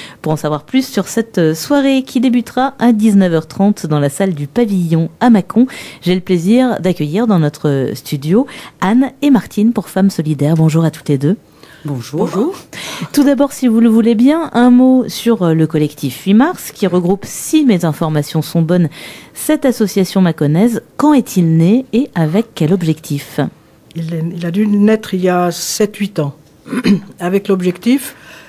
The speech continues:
Speaker 3: de ne pas travailler en tant qu'association Femmes Solidaires toute seule,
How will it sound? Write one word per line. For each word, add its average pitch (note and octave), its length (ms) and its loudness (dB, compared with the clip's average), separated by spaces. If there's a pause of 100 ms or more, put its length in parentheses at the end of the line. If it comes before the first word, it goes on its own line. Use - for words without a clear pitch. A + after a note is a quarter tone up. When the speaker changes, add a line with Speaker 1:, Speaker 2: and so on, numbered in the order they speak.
(220)
Speaker 3:
de E3 120 -2
ne F3+ 120 0
pas A3+ 120 -4
travailler F#3 1000 -2 (100)
en E3 100 -8
tant E3+ 140 -6
qu'association F3+ 720 -6
Femmes E3 220 -6
Solidaires E3+ 500 -6
toute - 160 -18
seule, G#3+ 300 -4